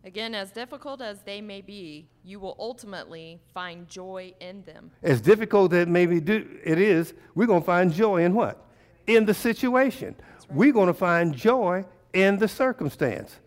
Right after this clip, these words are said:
Speaker 2: Are y'all with me?
Speaker 1: Yes.
Speaker 2: They're taking care of business. They'll be fine. Let me come down here 'cause you need to look at me <laughs> 'cause I'm something to look at. All right. But anyway, uh, so, so we're gonna find joy in what? The circumstance.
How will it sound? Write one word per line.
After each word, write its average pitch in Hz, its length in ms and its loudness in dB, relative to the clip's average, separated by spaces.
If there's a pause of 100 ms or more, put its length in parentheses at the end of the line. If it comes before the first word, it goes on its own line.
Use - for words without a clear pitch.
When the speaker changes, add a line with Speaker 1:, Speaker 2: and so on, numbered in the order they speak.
(320)
Speaker 2:
Are 151 60 0
y'all 269 240 4
with 208 180 4
me? 180 280 4 (360)
Speaker 1:
Yes. - 200 -18
Speaker 2:
They're 147 120 4
taking 185 280 -4
care 170 100 0
of 147 80 -2
business. 143 220 0
They'll 151 80 0
be 185 100 -8
fine. 147 320 -4 (380)
Let - 80 -4
me 143 40 -2
come 143 140 0
down 127 160 2
here 117 80 0
'cause 113 140 -8
you 139 100 -6
need 165 120 2
to 143 60 -2
look 139 140 0
at 123 80 -4
me 120 260 -2 (540)
<laughs> - 640 -20
'cause 220 160 -2
I'm 120 160 -4
something 98 220 -4
to 110 40 -2
look 92 120 -4
at. 73 220 -10
All 110 60 -12
right. 92 160 -12 (320)
But 165 120 6
anyway, 147 180 6 (360)
uh, 147 400 2
so, 165 340 4
so 185 180 4
we're 233 180 4
gonna 202 180 4
find 165 380 4
joy 185 400 4
in 208 160 4
what? 247 220 0 (760)
The 247 120 0
circumstance. 165 760 0